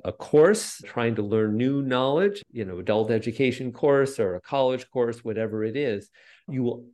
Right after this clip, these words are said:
absolutely retain that knowledge better. And the other thing is it can also help you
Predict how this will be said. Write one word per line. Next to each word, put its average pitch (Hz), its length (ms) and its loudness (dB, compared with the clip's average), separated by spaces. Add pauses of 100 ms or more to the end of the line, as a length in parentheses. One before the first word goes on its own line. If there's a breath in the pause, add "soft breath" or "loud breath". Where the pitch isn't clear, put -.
(120)
absolutely 127 840 -2
retain 110 640 -4
that 98 300 -4
knowledge 95 760 -4
better. 92 380 0 (540 loud breath)
And 113 240 2
the 113 160 6
other 226 220 4
thing 98 500 -4
is 107 340 2
it 135 180 -6
can 151 260 -4
also 208 560 0
help 185 400 -8 (400 soft breath)
you 156 240 0